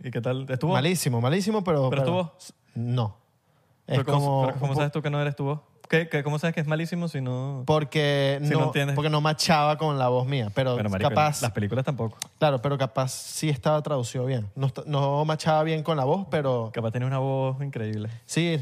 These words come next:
Speaker 2: era como
Speaker 1: Solo que
Speaker 2: aguda.
Speaker 1: si no entiendes un
Speaker 2: Era como
Speaker 1: coño.
Speaker 2: agudo el mandarín. Pero sí.
Speaker 1: Hola, mi nombre es Abelardo y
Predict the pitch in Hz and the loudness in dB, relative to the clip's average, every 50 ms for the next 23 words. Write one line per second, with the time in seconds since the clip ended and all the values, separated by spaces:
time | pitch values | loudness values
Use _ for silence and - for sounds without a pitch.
0 | 143 - - 143 156 - 208 190 127 151 147 151 147 127 113 117 120 117 113 127 | -4 -2 0 0 0 2 2 2 2 2 2 2 2 0 0 0 0 -2 -2 -4
1 | 127 135 143 143 139 143 143 139 139 147 143 135 131 127 127 135 131 143 143 135 | -4 -2 -2 0 0 2 2 2 2 2 2 2 2 2 2 2 2 0 2 2
2 | 127 123 120 117 117 113 113 113 117 117 113 104 101 - _ _ _ _ _ 135 | 2 0 0 0 0 0 0 0 0 0 -2 -2 -6 -8 _ _ _ _ _ 0
3 | 139 131 127 - 480 494 466 320 302 302 339 494 554 571 571 554 480 440 453 240 | 0 0 2 2 2 2 2 0 0 -2 -4 -4 -4 -4 -2 -2 -2 -2 -2 -2
4 | 190 233 - 508 - 214 180 160 156 170 170 160 | -2 -2 -2 0 0 -2 -2 -2 -4 -6 -8 -10